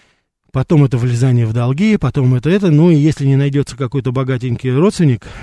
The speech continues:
или папа, мама, который закроют все эти финансовые дыры, да, то тогда это будет очень сложно. Я думаю, что особенно те из вас, кто любит покупать дорогие вещи на интернете, вы, так сказать, довольны, покупаете, а потом смотрите: "Господи, это же дорого всё".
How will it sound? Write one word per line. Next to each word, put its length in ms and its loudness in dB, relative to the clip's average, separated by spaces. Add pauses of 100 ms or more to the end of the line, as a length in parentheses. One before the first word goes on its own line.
или 200 -2
папа, 320 -4
мама, 300 2
который 360 -4
закроют 460 -2
все 140 -8
эти 100 -10
финансовые 640 -4
дыры, 380 -4
да, 320 -6
то 100 -10
тогда 320 -6
это 140 -10
будет 240 -8
очень 240 -8
сложно. 480 -10 (1080)
Я 240 -2
думаю, 280 2
что 160 -4
особенно 400 -2
те 160 -6
из 120 -2
вас, 200 -4
кто 140 -8
любит 280 -4
покупать 380 -8
дорогие 360 -4
вещи 280 -6
на 100 -2
интернете, 640 -2
вы, 220 -4
так 140 -10
сказать, 240 -12
довольны, 480 0
покупаете, 720 -6
а 60 -8
потом 360 -6
смотрите: 540 -4
"Господи, 340 -10
это 200 -10
же 80 -14
дорого 420 -10
всё". 220 -20